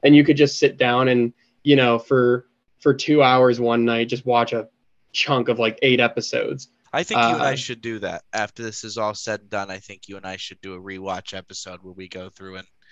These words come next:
Speaker 2: rewatch it. I
Speaker 1: Just
Speaker 2: think that'd
Speaker 1: watch it
Speaker 2: be
Speaker 1: as
Speaker 2: a
Speaker 1: a
Speaker 2: lot of
Speaker 1: whole,
Speaker 2: Right,
Speaker 1: like,
Speaker 2: I
Speaker 1: overall storyline, yeah.
Speaker 2: Right, because right now, like you said, we're getting bits and pieces, and it's, it's, it's all, you know, it's not even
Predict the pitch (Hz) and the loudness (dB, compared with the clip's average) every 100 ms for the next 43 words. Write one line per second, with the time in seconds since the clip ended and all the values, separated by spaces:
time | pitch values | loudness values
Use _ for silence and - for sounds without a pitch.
0 | _ _ _ _ 107 98 92 90 - 90 | _ _ _ _ -12 -6 -4 -4 -4 -8
1 | 92 - 101 135 127 139 120 110 98 135 | -4 -2 2 2 4 2 0 -4 0 2
2 | 131 127 127 _ _ _ _ - 139 123 | 4 2 0 _ _ _ _ -2 2 2
3 | - 131 127 123 123 - 127 123 123 123 | 2 2 4 2 0 -2 0 2 4 2
4 | 123 123 135 127 - 170 165 117 127 147 | 0 -2 -2 -4 -4 -2 -2 -2 -6 -8
5 | 156 156 151 135 127 123 135 123 123 - | -6 -2 -2 -2 -4 -2 -2 -2 -6 -12
6 | 95 107 107 - - 107 - - 107 98 | -12 -10 -12 -14 -8 -8 -8 -12 -12 -12
7 | 92 87 95 95 95 - 98 - - 101 | -12 -12 -12 -12 -12 -10 -12 -12 -12 -12
8 | - 107 101 101 98 - 101 95 90 90 | -8 -4 -2 -2 -4 -8 -16 -12 -10 -10
9 | - 98 - - 113 113 104 | -12 -12 -10 -6 -4 -4 -8